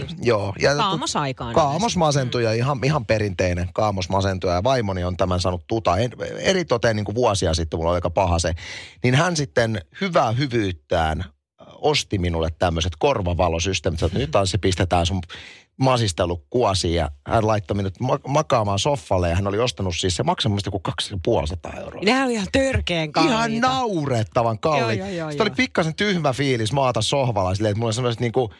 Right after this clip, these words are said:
Speaker 2: valot, ö, törröttää korvista ja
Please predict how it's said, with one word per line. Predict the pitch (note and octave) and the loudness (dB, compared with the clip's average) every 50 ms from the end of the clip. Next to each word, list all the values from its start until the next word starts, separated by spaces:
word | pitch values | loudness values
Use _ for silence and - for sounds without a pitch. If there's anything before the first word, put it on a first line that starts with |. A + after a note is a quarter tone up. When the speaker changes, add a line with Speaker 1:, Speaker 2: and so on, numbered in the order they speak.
| _ _ _ _ _ _ - - D3+ | _ _ _ _ _ _ -4 0 2
Speaker 2:
valot, | G3+ G3 F#3 E3+ C3 G#2+ E2 - | 2 2 2 0 -2 -4 -4 -6
ö, | - _ _ _ - E2 - - G#2 F2+ - - | -10 _ _ _ -16 -14 -12 -10 -12 -10 -2 0
törröttää | D#3+ D3+ C#3 B2+ A#2 G#2 F#2 - - G2+ G2+ - | 2 2 2 2 0 -2 -2 0 0 0 0 2
korvista | - C3+ C3 A2+ G#2+ F#2+ F2+ E2+ - - F2 E2 | 2 0 2 2 0 0 0 -2 0 0 0 0
ja | E2 D#2 | 0 -2